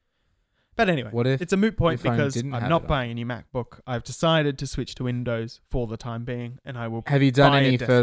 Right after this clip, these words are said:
Speaker 2: further <laughs> research, or have you just gone, "Windows"?
Speaker 1: I have done
Speaker 2: I haven't.
Speaker 1: a little bit of research, and then I asked a friend to look over the parts list I had chosen,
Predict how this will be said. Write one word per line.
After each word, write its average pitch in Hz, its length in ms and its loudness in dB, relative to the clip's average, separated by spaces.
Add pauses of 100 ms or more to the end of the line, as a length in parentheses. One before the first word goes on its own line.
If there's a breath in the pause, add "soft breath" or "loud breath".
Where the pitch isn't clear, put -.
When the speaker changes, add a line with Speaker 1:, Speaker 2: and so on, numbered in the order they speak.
(160)
Speaker 2:
further 156 180 2
<laughs> - 0 -
research, 131 580 2
or 151 40 4
have 135 80 4
you 127 40 0
just 123 140 -6
gone, 120 200 0
"Windows"? 135 540 2 (180)
Speaker 1:
I 196 120 4
have 202 180 6
done 208 260 8
Speaker 2:
I - 20 0
haven't. 120 200 0 (480)
Speaker 1:
a 165 80 4
little 165 340 2
bit 147 220 -2
of 131 160 0
research, 117 680 -4 (480 soft breath)
and 135 220 -4
then 135 100 0
I 135 60 0
asked 143 320 0
a 139 40 -6
friend 139 500 -2
to - 180 -4
look 143 180 2
over 143 480 4
the 135 120 -2
parts 151 360 -4
list 151 200 -4
I 139 100 -2
had 131 160 -4
chosen, 151 540 2